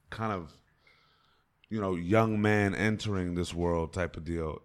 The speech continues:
do you feel like the fight for expression really gave you that fire and, like, built, I guess, the foundation for what you ultimately,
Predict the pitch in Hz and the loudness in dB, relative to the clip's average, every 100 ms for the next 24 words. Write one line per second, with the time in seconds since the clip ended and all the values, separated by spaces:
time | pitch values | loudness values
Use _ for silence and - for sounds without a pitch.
0 | - 87 98 135 143 156 151 151 107 - | -14 -8 -2 -2 0 0 0 0 -4 2
1 | 110 113 - 107 110 90 - - 101 95 | 2 2 -2 -2 -2 -2 -6 0 0 0
2 | 98 90 92 90 80 90 90 92 87 80 | -4 -4 -2 -2 0 0 0 0 0 -2
3 | - - 87 90 87 78 82 78 - - | -2 0 2 2 0 -2 -2 -4 -6 -2
4 | - 92 87 - - - - - - - | 0 0 -4 -10 -16 -20 -20 -20 -20 -20
5 | - - - - - - - 101 98 117 | -20 -20 -20 -20 -20 -20 -6 -4 -2 -2
6 | - - 98 90 87 92 - 92 - 90 | -2 2 4 6 6 8 8 6 6 6
7 | 85 82 80 - - - - _ - - | 8 6 4 -4 -12 -18 -20 _ -18 -16
8 | - 76 90 92 85 90 98 92 87 - | -10 2 6 6 6 10 10 10 6 6
9 | 101 - 95 90 87 | 6 6 0 0 -2